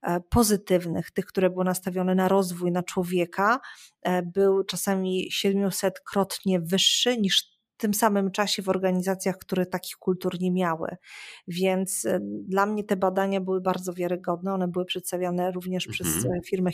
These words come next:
Speaker 1: Human Synergisty, która się też od czterdziestu lat zajmuje badaniem kultur organizacyjnych. I one na wprost pokazują właśnie, że takie podejście bardzo się organizacjom opłaca.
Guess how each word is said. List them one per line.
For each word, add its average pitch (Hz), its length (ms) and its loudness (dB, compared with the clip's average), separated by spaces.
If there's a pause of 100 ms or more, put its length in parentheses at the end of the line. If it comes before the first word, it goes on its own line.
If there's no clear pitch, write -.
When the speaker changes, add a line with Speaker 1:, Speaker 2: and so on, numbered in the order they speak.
Speaker 1:
Human 180 220 -2
Synergisty, 180 640 -4
która 175 240 -4
się - 140 -6
też 180 200 -2
od 170 80 -14
czterdziestu 180 500 -6
lat 180 140 -2
zajmuje 180 380 0
badaniem 175 400 -2
kultur 180 320 -6
organizacyjnych. 180 880 -4 (360)
I 233 60 -2
one 226 160 4
na 220 80 4
wprost 220 440 2
pokazują 180 640 0
właśnie, 180 380 0
że 175 120 -4
takie 196 260 -2
podejście 180 720 0 (960)
bardzo 190 320 0
się 185 360 2 (160)
organizacjom 175 1000 0 (140)
opłaca. - 760 -2